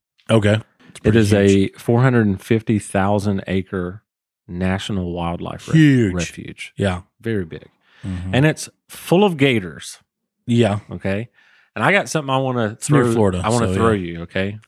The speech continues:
Speaker 1: Okay.
Speaker 2: What if I told you that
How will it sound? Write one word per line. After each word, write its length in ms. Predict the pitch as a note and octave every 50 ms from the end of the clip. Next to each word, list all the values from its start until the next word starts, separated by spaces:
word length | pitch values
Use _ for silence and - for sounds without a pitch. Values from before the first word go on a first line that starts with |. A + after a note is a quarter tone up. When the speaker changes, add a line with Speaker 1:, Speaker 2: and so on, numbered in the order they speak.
| _
Speaker 1:
Okay. 300 | - A2 G2 F#2+ F#2+ G2 - _ _ _ _ _ _ _ _ _ _ _
Speaker 2:
What 140 | - A2+ C3
if 120 | E3 C#3
I 100 | D#3 D3+
told 320 | C#3+ - C#3+ B2 A#2+ A2 F#2+
you 220 | F2+ E2+ E2+ E2 - _ _ _ _ _ _ _ _ _ _ _ _ _ _ _ _ _ _ _ _ _ _ _ _
that 500 | - G2+ G#2 G2+ F#2+ F2 - - - _